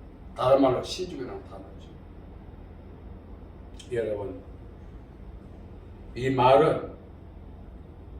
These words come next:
그냥 짤막한 순간에서 공허 현상을 일으켜서 소멸되고 없어지지만 이 말은 영적 세계에 영향을 끼쳐.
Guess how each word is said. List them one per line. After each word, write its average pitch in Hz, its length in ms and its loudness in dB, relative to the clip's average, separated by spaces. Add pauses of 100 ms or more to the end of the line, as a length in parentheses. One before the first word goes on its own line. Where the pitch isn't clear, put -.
그냥 131 540 2 (1300)
짤막한 165 420 8
순간에서 160 760 0 (520)
공허 156 340 6
현상을 156 380 6
일으켜서 - 480 -6 (300)
소멸되고 143 580 2
없어지지만 - 640 -6 (960)
이 202 160 2
말은 196 320 12
영적 202 340 8
세계에 147 360 0
영향을 160 420 6
끼쳐. - 260 -8